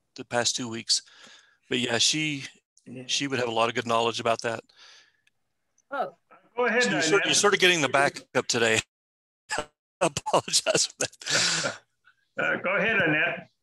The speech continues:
Speaker 3: Well, how could they have possibly been on any side? New Mexico wasn't a state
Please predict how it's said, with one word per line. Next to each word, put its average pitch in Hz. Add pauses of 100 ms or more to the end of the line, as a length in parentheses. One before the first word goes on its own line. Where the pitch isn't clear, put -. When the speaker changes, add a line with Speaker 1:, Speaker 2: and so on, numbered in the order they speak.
(380)
Speaker 3:
Well, 311
how 370
could 403 (100)
they 359
have 339 (220)
possibly 320
been 294
on 247
any 320 (120)
side? 214 (340)
New 269
Mexico 320
wasn't 320
a 302
state 359